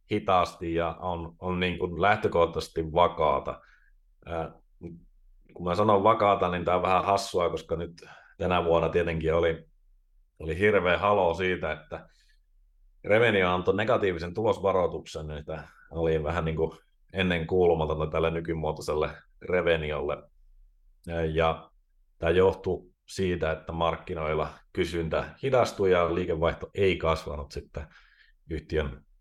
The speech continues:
aiempaa odotet-, a-, tai aiempien odotuksien mukaan. Ja, ja todennäköisesti se suurin heikkous oli sitten, tai no, molemmissa oli varmaan kuvantumislaitteissa ja, ja tota, tonometrissä oli heikkoutta, mutta tonometrien kasvu varmaan tökkäsi siinä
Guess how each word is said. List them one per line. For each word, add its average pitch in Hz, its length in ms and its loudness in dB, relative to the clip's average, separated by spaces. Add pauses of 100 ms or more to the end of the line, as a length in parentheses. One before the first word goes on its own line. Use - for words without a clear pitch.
aiempaa 76 800 2
odotet-, 73 520 0 (140)
a-, 82 180 0
tai 90 160 0
aiempien 82 420 2
odotuksien 82 560 -2
mukaan. 80 640 -2 (840)
Ja, 85 460 2 (840)
ja 80 160 -6 (100)
todennäköisesti 80 520 0
se 87 80 -6
suurin 92 480 2
heikkous 73 440 -6
oli 76 240 -4
sitten, - 460 -8
tai 82 240 2 (200)
no, 69 220 -12 (140)
molemmissa 87 500 2
oli 80 120 4
varmaan 78 320 2
kuvantumislaitteissa 78 880 -2
ja, 76 220 -2 (100)
ja 80 80 -6
tota, 76 240 -4
tonometrissä 78 640 -2
oli 73 120 2
heikkoutta, 76 520 0
mutta 73 220 -10
tonometrien 76 600 -2
kasvu 67 320 -4
varmaan 71 320 -2
tökkäsi - 320 -6
siinä 65 240 -6